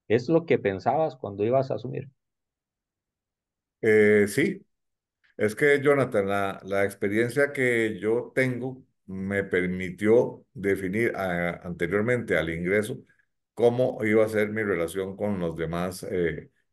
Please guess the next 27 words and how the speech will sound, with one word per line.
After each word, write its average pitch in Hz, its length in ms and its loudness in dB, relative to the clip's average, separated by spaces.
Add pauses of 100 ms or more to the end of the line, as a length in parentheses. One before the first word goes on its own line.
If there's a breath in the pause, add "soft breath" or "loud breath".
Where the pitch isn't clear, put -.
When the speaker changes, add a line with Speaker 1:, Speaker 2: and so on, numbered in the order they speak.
Speaker 2:
miembros 98 440 0
del 95 120 0
Consejo 85 380 -6
Municipal. 80 640 -6
Speaker 1:
¿Y 107 120 0
fue, 110 260 4
y 107 160 4
fue 101 80 6
lo 104 60 6
que - 20 8
Speaker 2:
Primero, 127 220 6
Speaker 1:
esperabas? - 580 0 (760)
Speaker 2:
Sí, 147 180 0
claro, 160 460 4 (140)
claro. 135 380 2 (240 soft breath)
Primero 117 380 2
parto 143 420 4
de, 131 180 2
de, 92 500 -4
de 92 180 -4
la 90 240 0
relación 92 500 -4
que 131 80 -6
tengo 135 340 -4
con 107 180 -6
mi 90 100 -2
vicealcaldesa, 90 920 -2